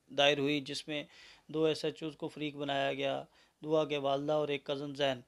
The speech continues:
जिन पर ये इल्ज़ाम लगाया गया कि वो उन्हें हरासा कर रहे थे और वो तहफ़्फ़ुज़ चाहती हैं।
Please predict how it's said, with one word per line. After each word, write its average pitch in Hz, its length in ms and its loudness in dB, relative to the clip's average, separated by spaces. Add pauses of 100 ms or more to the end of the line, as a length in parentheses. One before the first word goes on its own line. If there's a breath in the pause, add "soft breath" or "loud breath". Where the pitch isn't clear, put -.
(260)
जिन 160 220 2
पर 156 140 2
ये 156 260 4
इल्ज़ाम 147 440 0
लगाया 143 320 2
गया 143 220 0
कि 143 400 -4
वो 151 220 -2
उन्हें 151 240 -4
हरासा 135 460 -4
कर 139 200 -4
रहे 139 160 -4
थे 135 380 -6 (420 soft breath)
और 143 560 0 (180)
वो 165 440 0
तहफ़्फ़ुज़ 139 440 -6
चाहती - 380 -6
हैं। - 180 -16